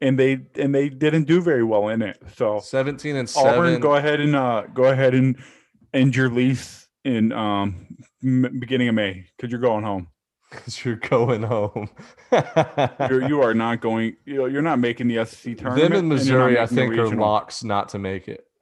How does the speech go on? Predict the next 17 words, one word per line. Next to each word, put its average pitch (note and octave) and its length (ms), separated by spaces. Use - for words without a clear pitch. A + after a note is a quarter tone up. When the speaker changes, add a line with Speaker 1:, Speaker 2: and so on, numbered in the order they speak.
Speaker 2:
Them C#3 200
and E3+ 100
Speaker 1:
Huh? D#3 60
Speaker 2:
Missouri B2+ 340
are G#2+ 80
definitely A#2 420
locks G#2 360
not G2+ 260
to G#2 80
make F#2+ 260
it F#2+ 120
to A#2+ 100
a G#2 40
Speaker 1:
A - 20
hundred A2+ 280
Speaker 2:
regional. F#2 120
Speaker 1:
percent. F#2+ 260